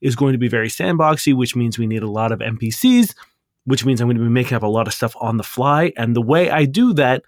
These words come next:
and the way that I name characters, is by pulling our Discord server, our Twitter followers, our Instagram followers, and using your names in our campaign. If that sounds like fun to you, uh, then just head on over to at No Quest Cast on both Twitter and Instagram. Give us a follow.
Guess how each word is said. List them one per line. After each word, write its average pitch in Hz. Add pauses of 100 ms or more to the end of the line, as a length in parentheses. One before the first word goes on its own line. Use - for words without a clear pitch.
(140)
and 123
the 123
way 127
that 123
I 123
name 247
characters, 139 (160)
is 135
by 127
pulling 117 (420)
our 110
Discord 113
server, 101
our 107
Twitter 139
followers, 87
our 117
Instagram 120
followers, 92 (400)
and 120
using 156
your 208
names 151 (200)
in 190
our 165
campaign. 123 (280)
If 139
that 156
sounds 180
like 175
fun 285
to 143
you, 123 (380)
uh, 156
then 180
just 202
head 208
on 202
over 208
to 156
at 147
No 147
Quest 139
Cast 127
on 110
both 110
Twitter 165
and 185
Instagram. 117
Give 127
us 170
a 151
follow. 113